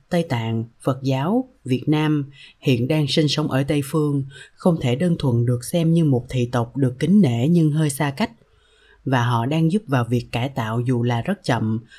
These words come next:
và khó nhận thấy cái quan niệm sống và phong cách của xã hội Tây phương, dẫu rằng nơi đây không hề từ bỏ cái nếp sống của họ đã từ hai ngàn năm trăm năm nay. Matthew,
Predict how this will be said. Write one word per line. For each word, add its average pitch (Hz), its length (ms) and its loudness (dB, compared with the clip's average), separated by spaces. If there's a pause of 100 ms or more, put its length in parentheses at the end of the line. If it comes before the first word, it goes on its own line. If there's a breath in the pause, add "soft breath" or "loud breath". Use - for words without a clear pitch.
(120 loud breath)
và 127 260 0
khó 165 180 -2
nhận 151 300 4
thấy 156 200 -2
cái 202 140 -2
quan 165 260 0
niệm 120 200 4
sống 151 320 0
và 123 220 0
phong 147 240 0
cách - 240 -4
của 120 160 0
xã 135 180 0
hội 139 220 0
Tây 151 180 0
phương, 151 380 0 (400 loud breath)
dẫu 127 240 2
rằng 131 400 0 (340 loud breath)
nơi 165 180 4
đây 151 180 2
không 165 260 2
hề 135 260 0
từ 123 140 0
bỏ 117 300 -2
cái 170 120 -2
nếp 196 200 4
sống 254 260 0
của 131 140 0
họ 123 280 -2
đã 120 160 -2
từ 135 220 -2
hai 127 260 -2
ngàn 123 220 2
năm 139 180 0
trăm 151 180 0
năm 147 160 2
nay. 143 360 0 (1700)
Matthew, 165 600 -2